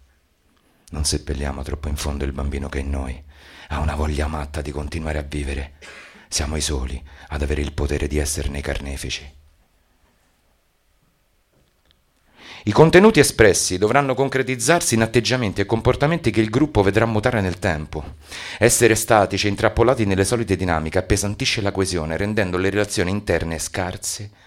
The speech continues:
o assenti. Ognuno di noi, con estrema umiltà, deve capire e concretizzare l'idea di orizzontalità in quanto modo di espressione,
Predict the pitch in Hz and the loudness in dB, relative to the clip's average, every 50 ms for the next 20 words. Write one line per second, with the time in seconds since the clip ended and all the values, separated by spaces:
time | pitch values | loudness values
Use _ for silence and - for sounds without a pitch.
0 | _ _ _ - 85 80 73 - - - 76 69 69 65 64 65 - - - _ | _ _ _ -2 -2 0 0 -2 -6 -6 -8 -8 -10 -12 -14 -16 -18 -18 -20 _
1 | _ _ _ - - - - - - 113 135 151 180 185 165 147 139 135 123 98 | _ _ _ -20 -18 -18 -14 -6 0 0 2 4 4 4 4 4 4 2 2 4
2 | 87 85 85 87 85 - - - _ _ _ _ _ _ - - - 117 117 117 | 2 2 0 -2 -4 -8 -16 -20 _ _ _ _ _ _ -14 -6 0 2 2 2
3 | 120 - 170 165 135 113 98 92 90 - - 110 117 - - - - - - - | 2 2 2 4 4 4 2 2 -2 2 2 2 2 2 -4 -14 -14 -14 -14 -8
4 | 110 131 139 156 147 156 151 139 113 98 104 104 - 135 139 131 - - - 131 | -4 0 0 4 4 2 2 2 0 0 0 0 0 -2 -2 -2 -4 -2 0 0
5 | 135 131 131 127 117 113 117 104 90 92 98 107 117 117 143 147 120 107 110 113 | 0 2 0 -2 -2 0 2 2 2 2 2 0 2 4 4 2 4 4 4 4
6 | 135 127 107 - 117 117 110 - 107 104 110 107 - 95 82 80 87 95 101 - | 4 2 0 -2 -2 -2 0 -2 -2 -2 -2 -2 -2 -4 -2 -2 -6 -8 -8 -6
7 | - 127 113 110 110 98 110 110 120 120 110 101 104 101 98 90 - - 127 127 | -4 -4 -4 -4 -4 -2 -2 -2 -2 -2 -4 -4 -6 -6 -6 -8 -4 -4 -4 -4
8 | - - - 113 107 - - - 95 85 78 76 73 73 73 | -4 -4 -4 -4 -4 -2 -4 -4 -4 -4 -6 -6 -6 -8 -10